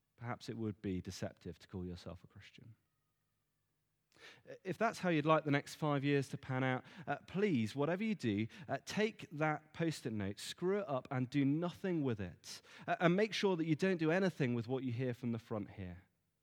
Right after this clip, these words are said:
But imagine, uh, um,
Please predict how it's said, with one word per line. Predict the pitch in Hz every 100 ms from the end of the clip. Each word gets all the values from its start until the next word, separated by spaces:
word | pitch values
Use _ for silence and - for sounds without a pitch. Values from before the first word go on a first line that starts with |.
| _ _ _ _ _ _ _ _ _ _ _ _ _ _ _ _ _ _ _
But | 156
imagine, | 151 170 170 - 95 76 _ _ _ - -
uh, | - -
um, | 185